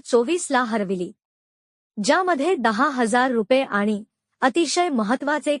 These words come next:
कागदपत्रे, मेडिकल सर्टिफिकेट होती. ही पिशवी येन्स येथील शेतमजूर प्रदीप खडसे यांनी फोन करून परत दिली. सैनिक घनश्याम वैरागडे हे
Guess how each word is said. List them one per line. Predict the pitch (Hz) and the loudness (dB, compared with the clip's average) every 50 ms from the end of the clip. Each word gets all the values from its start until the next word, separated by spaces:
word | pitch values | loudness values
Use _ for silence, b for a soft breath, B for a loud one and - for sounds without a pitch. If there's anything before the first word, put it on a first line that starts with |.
| - | 0
कागदपत्रे, | - 202 196 202 233 247 226 - 233 214 - 214 190 170 - _ _ _ _ _ - | -2 0 0 0 -2 -2 -2 -2 -2 -2 -2 -4 -4 -4 -6 _ _ _ _ _ -4
मेडिकल | - 247 254 277 349 359 - 370 370 370 | 0 2 2 4 2 2 2 2 0 0
सर्टिफिकेट | - - 262 226 233 208 277 262 - 240 - 240 240 - | 0 0 -2 -2 0 0 -4 -2 -2 -2 0 0 -2 -2
होती. | 165 202 190 165 - 190 180 - _ _ _ _ _ _ _ _ _ _ _ _ _ _ _ _ - | -2 -6 -6 -4 -4 -6 -6 -6 _ _ _ _ _ _ _ _ _ _ _ _ _ _ _ _ -2
ही | 254 370 427 - | 0 0 2 2
पिशवी | 349 349 - - 320 381 392 370 | 0 -2 -2 0 0 2 2 4
येन्स | 277 262 262 294 339 - - | 4 2 2 0 -2 -4 -4
येथील | 247 247 240 233 - 262 277 220 208 - _ _ _ _ _ | 0 0 0 0 0 -2 -4 -4 -4 -8 _ _ _ _ _
शेतमजूर | - - 320 339 349 - 370 370 370 285 330 359 392 392 - | -6 -2 -2 -2 0 0 -2 -2 -2 0 2 0 0 0 0
प्रदीप | - 262 247 240 277 339 - _ | 0 0 0 2 0 -2 -4 _
खडसे | - - 254 247 - - 311 320 | -4 -2 -2 -2 0 -2 -2 0
यांनी | 277 247 233 240 262 294 330 | 0 0 0 0 -2 -4 -6
फोन | - - 277 277 330 359 | -4 -2 0 0 0 -2
करून | 285 - 262 254 262 294 302 262 - | -2 -2 0 0 0 -2 -4 -4 -2
परत | 233 240 233 - | -2 -2 -2 -4
दिली. | 190 202 185 180 180 - _ _ _ _ _ _ _ _ _ _ _ _ _ _ _ _ - | -4 -4 -4 -4 -8 -10 _ _ _ _ _ _ _ _ _ _ _ _ _ _ _ _ -10
सैनिक | - - 277 277 311 339 392 427 359 269 | -4 0 0 0 0 0 -2 -4 -4 -2
घनश्याम | 226 233 254 262 262 - 311 294 320 339 320 240 | -2 0 0 0 0 0 0 0 0 0 0 0
वैरागडे | 220 226 240 254 254 262 247 262 247 262 269 | 0 2 2 2 0 2 0 2 2 2 0
हे | 240 247 208 | 0 -2 -6